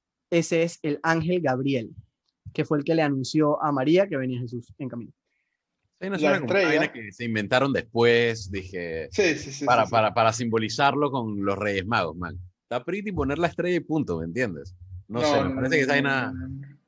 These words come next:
Speaker 1: Ey,
Speaker 3: La
Speaker 1: suave.
Speaker 3: estrella de Belén, que es la estrella que guió a los Reyes Magos, fue la que vimos ayer. Que si la quieres
Speaker 1: Ajá.
Speaker 3: volver a ver, la puedes ver en unos ochocientos años. Si no fuera por esa estrella, no hubiera
Speaker 2: Ay.
Speaker 3: nacido
Speaker 1: Ochenta,
Speaker 3: Jesús.
Speaker 1: sí.
Speaker 3: Y si no hubiera nacido Jesús,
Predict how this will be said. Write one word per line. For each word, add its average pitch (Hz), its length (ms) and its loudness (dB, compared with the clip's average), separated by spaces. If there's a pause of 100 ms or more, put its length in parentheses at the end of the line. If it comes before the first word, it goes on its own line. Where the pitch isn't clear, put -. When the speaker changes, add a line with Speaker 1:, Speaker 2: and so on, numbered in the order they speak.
(180)
Speaker 1:
Ey, 143 360 0 (160)
Speaker 3:
La 147 220 2
Speaker 1:
suave. 165 260 10
Speaker 3:
estrella 170 600 2 (800)
de 135 340 0
Belén, 135 720 2 (240)
que 135 100 -4
es 131 60 0
la 135 100 4
estrella 143 380 2
que 139 100 0
guió 135 200 2
a - 20 2
los 147 140 0
Reyes 135 220 0
Magos, 139 280 0
fue 135 120 2
la 139 100 2
que 131 80 -8
vimos 131 260 -2
ayer. 131 460 -6 (380)
Que 143 100 -4
si 139 80 0
la 135 100 2
quieres 139 180 0
Speaker 1:
Ajá. 151 100 0
Speaker 3:
volver 147 180 0
a 156 60 2
ver, 151 140 0
la 147 140 -4
puedes 139 160 0
ver 143 120 0
en 143 80 -2
unos 143 160 -4
ochocientos 135 520 -8
años. - 400 -10 (680)
Si - 140 -8
no 147 120 0
fuera 170 240 2
por 156 100 -2
esa 147 160 -6
estrella, 170 400 -2
no 151 160 -4
hubiera 139 260 -2
Speaker 2:
Ay. 147 100 -6
Speaker 3:
nacido 135 200 -2
Speaker 1:
Ochenta, 202 440 2
Speaker 3:
Jesús. 208 180 -6
Speaker 1:
sí. - 80 -16
Speaker 3:
Y 160 60 -8
si 147 160 -4
no 147 140 -2
hubiera 165 180 0
nacido 160 320 -6
Jesús, 175 420 -8